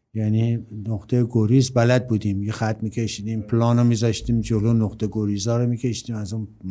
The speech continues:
پرسپکتیوشون پرسپکتیو در می‌اومد. بلد بودیم.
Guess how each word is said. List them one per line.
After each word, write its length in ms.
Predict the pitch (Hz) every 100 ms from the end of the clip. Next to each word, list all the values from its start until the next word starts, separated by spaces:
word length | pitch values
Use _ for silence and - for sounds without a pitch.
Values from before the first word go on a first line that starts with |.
| 92
پرسپکتیوشون 800 | 107 95 101 87 123 117 123 110
پرسپکتیو 480 | 110 95 92 - 104
در 280 | 110 101
می‌اومد. 340 | 80 73 69 - - _ _ -
بلد 360 | 110 113 101
بودیم. 260 | - 76